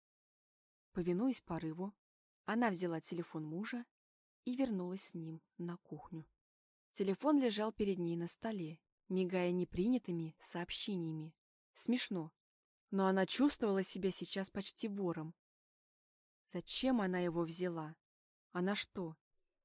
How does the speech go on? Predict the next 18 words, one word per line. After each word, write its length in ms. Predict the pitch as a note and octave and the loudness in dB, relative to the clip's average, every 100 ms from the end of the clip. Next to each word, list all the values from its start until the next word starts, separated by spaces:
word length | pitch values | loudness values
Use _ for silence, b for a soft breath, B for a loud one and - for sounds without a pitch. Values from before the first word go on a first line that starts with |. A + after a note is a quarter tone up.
| _ | _
действительно 720 | F#3 F#3 - F#3+ G3+ G3+ F3+ | -4 -2 -2 -2 -2 0 0
прочитает 580 | F3+ F#3+ F#3+ - F#3 - | 0 -6 -6 -2 -2 -2
личные 340 | F#3+ - F3+ | -4 -4 -2
сообщения 640 | F3 F#3+ F#3 - F#3+ F3+ E3 | -2 -2 -4 -4 -2 0 0
мужа? 500 | D#3+ G3 C4 G#3 - _ _ _ _ _ _ _ _ | -2 -4 -2 -4 -4 _ _ _ _ _ _ _ _
Адреналин 680 | - F3 F3 F3+ E3 E3+ B3+ | -2 0 2 2 2 2 4
в 80 | C4+ | 2
крови 420 | - A#3+ A3 A3+ - - | 0 -2 -2 -6 -14 -6
подпрыгнул. 680 | F#3 - - E3+ - D#3+ D#3+ _ _ _ _ _ _ - | -6 -6 -4 -4 -2 -6 -8 _ _ _ _ _ _ 0
Владислава 640 | F#3+ F#3 F#3+ - F3+ F3 | 2 4 0 -2 -2 -2
смотрела 560 | - F3 E3+ F3+ F3 E3+ | -2 -4 -4 -4 -2 -2
на 160 | E3+ | -2
телефон 480 | - D#3+ E3 - D#3+ | -2 -4 -6 -4 -4
мужа 460 | D#3+ A3+ A#3 F3 E3 _ _ _ _ _ - | -2 -2 0 -2 -4 _ _ _ _ _ -4
и 100 | F#3 | 0
мучила 500 | F3+ A#3 - C4 A#3 | 0 0 -2 -2 -2
себя 320 | - F#3 F3 | -4 -2 -2
вопросами. 760 | F3 - F#3+ E3 - D#3+ D#3 | -2 -4 -4 -4 -4 -6 -8